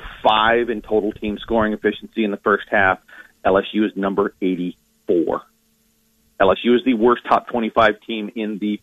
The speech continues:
first half for scoring efficiency. They fall behind more than anybody in the top twenty-five so far this year. They rally, they catch up, and bam, they, they, they, they blow some teams out. But, uh,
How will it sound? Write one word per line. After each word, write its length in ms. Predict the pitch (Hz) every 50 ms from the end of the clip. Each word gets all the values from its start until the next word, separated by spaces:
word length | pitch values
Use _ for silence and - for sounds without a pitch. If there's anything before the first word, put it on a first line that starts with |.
| _
first 240 | - 110 98 95 - -
half 340 | - 98 98 90 87 - -
for 120 | 92 90
scoring 380 | - - - 92 101 90 92 90
efficiency. 640 | 85 - 92 82 - - 73 - - 80 73 - _ - - - _ -
They 300 | - 110 104 107 113 117 - _
fall 240 | 135 123 113 110 117
behind 600 | 110 120 113 - 107 101 98 101 104 98 95 98
more 260 | 98 95 95 98 95 92
than 180 | 95 92 95 - _ -
anybody 520 | 190 185 175 156 135 110 120 104 98 95
in 100 | 95 87
the 60 | 90 85
top 280 | - 98 90 - -
twenty-five 500 | - 92 85 80 80 - 90 80 76 73 -
so 120 | - 73
far 220 | 76 92 85 80 76
this 180 | 73 73 -
year. 200 | - 85 69 - - _ - - _ _ _
They 120 | 107 104
rally, 600 | 110 90 117 120 120 123 127 127 131 131 120 113 - _ _
they 80 | - 101
catch 380 | - - - 113 110 - - 123
up, 340 | 117 120 123 123 120 - _ _ _ _ _ _ _ -
and 280 | 110 110 110 110 _
bam, 380 | - 123 120 113 110 101 98 92
they, 100 | 90 90
they, 300 | 95 98 95 107 101 95
they, 160 | 85 101 98
they 120 | 87 110 104
blow 260 | 107 117 117 120 113
some 160 | - - 95
teams 320 | - - 110 104 95 87 110
out. 260 | 101 92 76 - - _
But, 320 | - - 170 165 - - - _ _ _ _ _ _ _ _ _ _ -
uh, 460 | 110 107 104 101 98 98 92 90 90